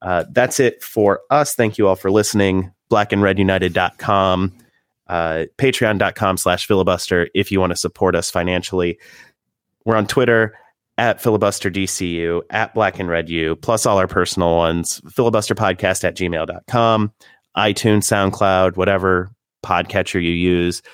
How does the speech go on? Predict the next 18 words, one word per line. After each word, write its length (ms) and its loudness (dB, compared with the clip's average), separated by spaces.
Ratings 320 4
and 100 2
reviews 320 2
help 240 0
us. 300 -2
Telling 300 2
other 200 2
people 340 2
about 240 0
the 80 -12
show 380 4
really 400 2
helps 320 -2
us. 340 -2
Uh, 320 -4
and 680 0
that's, 480 0
uh, 340 4